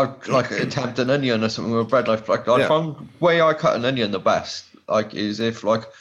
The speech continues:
Speaker 1: I stick a fork in it, like, peel it, cut the ends off first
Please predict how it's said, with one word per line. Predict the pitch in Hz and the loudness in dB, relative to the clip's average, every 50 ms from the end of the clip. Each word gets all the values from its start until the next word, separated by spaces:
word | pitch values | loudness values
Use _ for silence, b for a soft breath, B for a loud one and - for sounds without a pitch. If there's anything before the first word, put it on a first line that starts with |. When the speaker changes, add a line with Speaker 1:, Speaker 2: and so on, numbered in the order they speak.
| B B | B B
Speaker 1:
I | B | B
stick | - - 123 127 | -8 -6 -6 -6
a | 123 | -4
fork | - - 156 147 143 143 147 | -2 2 2 2 2 2 0
in | 139 135 | 0 0
it, | 135 160 170 - - - _ _ _ _ _ _ _ _ _ - | 0 -2 -2 -6 -10 -20 _ _ _ _ _ _ _ _ _ -2
like, | 107 104 - | -2 -2 0
peel | - 160 165 165 143 | 0 2 2 4 4
it, | 113 101 107 - - - - b b b b b b b b | 4 4 4 2 0 -4 -12 b b b b b b b b
cut | - 160 151 156 | 0 0 0 2
the | 135 127 | 2 2
ends | 110 107 104 104 101 101 | 2 2 2 0 -2 0
off | 113 98 95 107 110 - | 2 4 4 4 2 0
first | - 113 95 80 78 73 - - - - - - | 0 0 2 2 2 2 0 -2 -6 -12 -14 -16